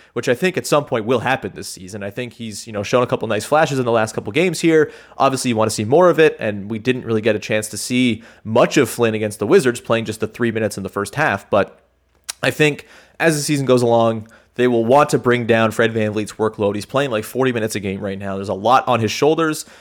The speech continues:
If you can work Flynn in as a capable backup point guard and then also have Banton as some supplementary ball handling and defense in those second units,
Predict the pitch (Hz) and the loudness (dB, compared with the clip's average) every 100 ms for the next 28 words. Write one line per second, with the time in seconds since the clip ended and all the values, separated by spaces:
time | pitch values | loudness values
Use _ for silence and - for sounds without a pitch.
0 | _ - 123 127 117 165 - - 156 131 | _ -8 -6 -4 2 2 2 2 4 4
1 | 139 131 113 - 123 123 117 110 110 113 | 2 0 -2 -4 -4 0 0 2 2 2
2 | 110 - 113 107 113 117 107 107 131 135 | -2 0 -4 0 2 2 0 0 2 2
3 | 143 127 110 117 120 117 110 104 - 113 | 2 2 2 0 0 -2 -8 -8 -2 -2
4 | 110 104 98 98 143 147 143 135 131 127 | -2 -4 -4 2 4 4 2 0 -2 -4
5 | - - - 104 101 180 156 135 131 113 | -8 -20 -10 -4 2 2 2 0 0 -4
6 | 110 120 110 107 135 131 - - | 0 0 0 -2 -2 -2 -4 -14